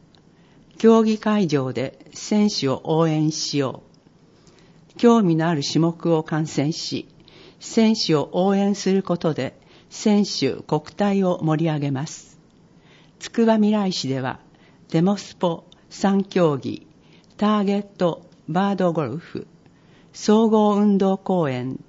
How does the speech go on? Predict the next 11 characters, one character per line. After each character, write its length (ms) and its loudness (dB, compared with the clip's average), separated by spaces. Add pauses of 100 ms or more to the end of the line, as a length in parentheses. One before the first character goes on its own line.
(120)
多 140 -2
目 240 0
的 240 -6
広 380 -4
場、 160 -12 (1300)
バ 300 0
ン 140 4
ド 140 -2
テ 180 -2
ニ 100 -2
ス、 380 -12